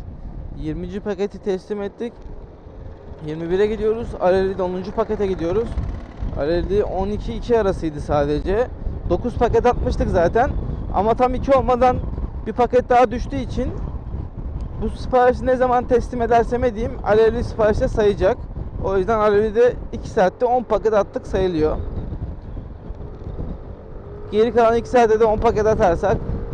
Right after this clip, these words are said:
güzel olur. Şimdi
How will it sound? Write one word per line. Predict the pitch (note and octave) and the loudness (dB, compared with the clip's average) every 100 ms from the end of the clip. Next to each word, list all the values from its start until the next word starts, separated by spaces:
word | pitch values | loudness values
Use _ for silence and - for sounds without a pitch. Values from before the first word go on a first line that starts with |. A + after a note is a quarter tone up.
| - - - - - | -10 -10 -8 -4 -2
güzel | F#3 G3 | 2 4
olur. | E3 D#3 F#3 - - - - - - - - - - - - - - - - - - - - - - - - - - - | 4 4 0 -2 -2 -2 -2 -2 -2 -2 0 -2 -4 -2 -2 -2 -4 -4 -6 -8 -8 -10 -10 -10 -8 -6 -6 -6 -8 -6
Şimdi | F3+ F#3 G3 | -6 -4 -2